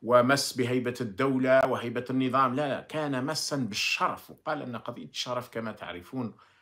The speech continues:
في الشرق ليست سهلة. الإيرانيين عموما كما قلت هناك رأيين، رأي يقول من أن يجب أن لا نقع في الفخ، وهنا ما يعبر عنه وزير الخارجية،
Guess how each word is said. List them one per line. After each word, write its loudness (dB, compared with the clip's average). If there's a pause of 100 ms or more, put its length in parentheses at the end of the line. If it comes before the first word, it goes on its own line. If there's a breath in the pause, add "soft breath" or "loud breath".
(180 soft breath)
في -14
الشرق -4 (140)
ليست -4
سهلة. -8 (1300 soft breath)
الإيرانيين 4
عموما -2
كما -4
قلت -8
هناك -2
رأيين، -14
رأي 2
يقول -2
من -2
أن -2
يجب 0
أن 2
لا 4
نقع 2
في -10
الفخ، -6
وهنا -4
ما -6
يعبر -10
عنه -12
وزير -12
الخارجية، -8